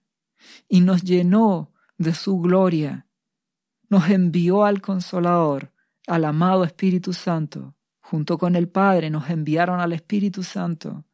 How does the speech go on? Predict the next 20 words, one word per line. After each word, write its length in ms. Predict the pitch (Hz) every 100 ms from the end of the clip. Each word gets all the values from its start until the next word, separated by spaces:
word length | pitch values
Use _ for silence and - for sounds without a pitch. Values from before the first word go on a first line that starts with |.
| _ _ _
Y 100 | -
ahora 180 | 180 180
tenemos 420 | 170 175 185 175
la 160 | 170 160
llenura, 640 | 147 147 160 202 185 156
el 120 | 151
bautismo 920 | 143 151 147 - 226 226 190 147 139 135 _ _ _
de 160 | 170 170
su 480 | - 185 196 208 -
Espíritu. 760 | 180 - 202 208 190 170 135 135 _ _ _ _ _ _
Y 100 | 214
también 720 | 214 220 208 247 240 151 123 - _
en 160 | 180 175
esta 300 | 170 185 156
primera 400 | 180 165 175 170
venida 560 | 156 160 160 151 139 - _ _
vimos 720 | 247 156 175 185 180 180 - -
el 220 | - 165 147
fuego 800 | - - 202 196 151 143 143 _ _ _
purificador. 1000 | - 165 160 170 156 165 151 143 123 -